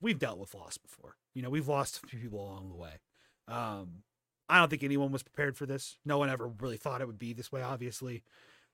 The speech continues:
But I personally didn't think, like, this kind of event would hit me the way it did. It's just, it's been a very, very interesting week of emotional exploration for something that I didn't, like,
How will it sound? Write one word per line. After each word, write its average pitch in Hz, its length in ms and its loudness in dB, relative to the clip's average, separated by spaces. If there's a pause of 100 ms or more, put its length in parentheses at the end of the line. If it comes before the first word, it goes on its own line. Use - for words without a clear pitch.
(160)
But - 160 -10
I 156 220 8
personally 139 500 2
didn't 123 300 -4
think, 117 340 -4
like, 107 220 -6
this 123 160 -4
kind 123 240 -2
of 113 60 -8
event 117 260 -8
would 107 100 -8
hit 107 160 -6
me 104 120 -6
the 95 60 -8
way 95 140 -8
it 87 100 -12
did. 73 200 -14 (280)
It's 113 280 -6
just, - 220 -4 (140)
it's 117 160 -12
been 123 140 -8
a 110 60 -10
very, 135 340 0
very 135 360 0 (260)
interesting 143 840 -2
week 117 400 -6 (100)
of 117 240 -4
emotional 123 480 -4
exploration 117 640 -6
for 107 100 -10
something 131 300 -4
that 131 100 -2
I 127 140 0
didn't, 131 320 -2
like, 139 80 -8